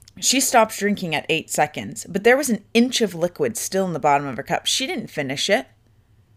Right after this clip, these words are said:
I finished mine. She did not finish hers. So there was an outroar, outcry of the crowd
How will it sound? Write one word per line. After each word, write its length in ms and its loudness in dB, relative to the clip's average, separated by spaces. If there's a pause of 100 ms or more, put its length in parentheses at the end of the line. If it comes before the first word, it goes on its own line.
(100)
I 140 8
finished 420 0
mine. 300 2
She 180 -4
did 160 2
not 380 -2
finish 360 -4
hers. 360 0 (280)
So 140 0
there 200 6
was 140 2
an 140 -8 (100)
outroar, 720 0 (360)
outcry 540 6
of 160 -4
the 80 -16
crowd 680 2